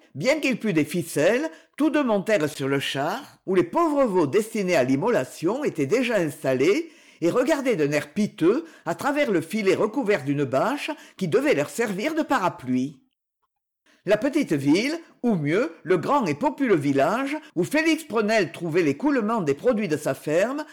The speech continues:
était éloigné des Alisiers de deux heures environ. Pendant tout le trajet, le maître et son jeune domestique n'échangèrent pas une parole. Marcel était fatigué, abattu.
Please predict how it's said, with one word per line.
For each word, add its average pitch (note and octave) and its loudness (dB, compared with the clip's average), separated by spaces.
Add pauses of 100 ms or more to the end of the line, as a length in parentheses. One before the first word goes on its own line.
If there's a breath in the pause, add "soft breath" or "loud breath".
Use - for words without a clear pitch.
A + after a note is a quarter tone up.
(200 loud breath)
était F3 2
éloigné C4+ 0
des C#3 0
Alisiers E3+ 2
de F3 0
deux G#3 0
heures D4+ 0
environ. C#3+ -2 (720 soft breath)
Pendant G3+ 0
tout C#4 -2
le B3 0
trajet, D#3 0 (200 loud breath)
le F3+ 2
maître A3 0
et D#3 -2
son C#3 -2
jeune C4 0
domestique F3 -2 (240 loud breath)
n'échangèrent F3 0
pas D#4 0
une D#4 0
parole. B2+ -2 (840 soft breath)
Marcel G#3+ 0
était A3+ -2
fatigué, F#3+ 0
abattu. C#3+ -2